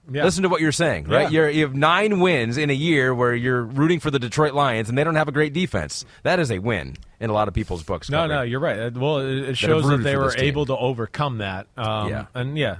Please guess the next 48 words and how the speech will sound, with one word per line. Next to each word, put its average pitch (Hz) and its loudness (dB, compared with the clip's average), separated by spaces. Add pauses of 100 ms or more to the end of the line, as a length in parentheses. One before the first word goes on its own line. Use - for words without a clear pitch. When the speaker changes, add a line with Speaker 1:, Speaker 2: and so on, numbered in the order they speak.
Speaker 1:
I 113 -8
mean, 120 -4
the 120 -4
defense 180 -4
was, 147 -4
was 135 -4
solid 208 2
early 151 0
in 127 -4
the 120 -2
year, 107 -2
but 104 -6
now 123 -2
it's, 113 -8
it 113 -6
does 127 -2
seem 117 -6
like 113 -4
it's 110 -6
falling 107 -4
apart. 98 -4
And 104 -8 (220)
good 135 -2
thing 127 -2
their 110 -2
offense 104 -4
is 101 -8
pretty 113 -4
elite 98 -8
in 95 -12
all 95 -6
areas 92 -6
to 95 -12
where 95 -8
they 95 -8
can 90 -12 (200)
put 110 -8
you 104 -8
in 95 -10
some 92 -14
tough 98 -6
spots. 92 -8
Speaker 2:
Our 107 0
former 135 0
N 143 0
B 135 0
C 127 -2
colleague, 113 -2